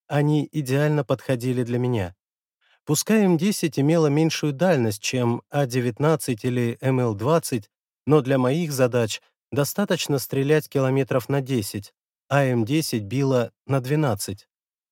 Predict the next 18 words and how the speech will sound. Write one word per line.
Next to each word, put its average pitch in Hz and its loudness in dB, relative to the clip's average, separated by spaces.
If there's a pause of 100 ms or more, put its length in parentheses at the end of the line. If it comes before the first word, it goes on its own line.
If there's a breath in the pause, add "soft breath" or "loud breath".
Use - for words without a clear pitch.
(260)
Это 170 2
в - -16
позиционной 156 2
войне 123 2
дальность 127 0
стрельбы 131 -2
играет 127 0
огромную 127 0
роль. 110 -2 (460)
Всё 151 0
же, 135 0
когда 139 0
твои 139 0
орудия 139 2
недосягаемы 131 0
для 117 0
артиллерии 123 0
противника, 120 -2